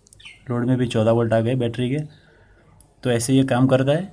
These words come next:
और <clears throat> बैटरी का आयुष्य इससे बढ़ता है, बैटरी की लाइफ बढ़ जाती है ये कंट्रोलर लगाने से। तो अगर ये वीडियो आपको पसंद आया हो तो इसे लाइक करें, शेयर करें और हमारे YouTube चैनल को सब्सक्राइब करें।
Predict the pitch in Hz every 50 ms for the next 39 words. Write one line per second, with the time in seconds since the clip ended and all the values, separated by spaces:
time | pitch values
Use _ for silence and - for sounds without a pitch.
0 | - _ _ _ - 135 110 113 117 113 - - - 202 156 151 151 - - -
1 | - - - - _ _ _ - 113 110 110 - 123 113 - 123 117 113 117 117
2 | - - 131 120 117 117 - 120 113 110 104 - - 123 143 147 127 113 98 -
3 | 117 113 120 107 110 110 104 107 110 107 104 120 113 113 131 127 123 123 117 -
4 | 117 113 104 117 117 120 113 113 113 113 117 120 113 117 147 151 151 - - _
5 | _ _ _ _ _ _ _ _ _ _ _ _ _ _ - - 113 110 110 117
6 | 120 113 117 113 120 117 113 117 113 120 120 117 113 117 - 117 120 120 110 113
7 | 113 113 113 117 117 117 127 127 - 123 117 113 - 117 110 107 107 107 107 -
8 | 120 113 127 139 147 - - 117 110 110 113 - 117 113 135 131 120 113 117 117
9 | 113 113 107 110 104 107 117 117 - - 117 120 120 120 120 113 - 117 107 -
10 | - - 131 131 131 131 - 135 143 170 214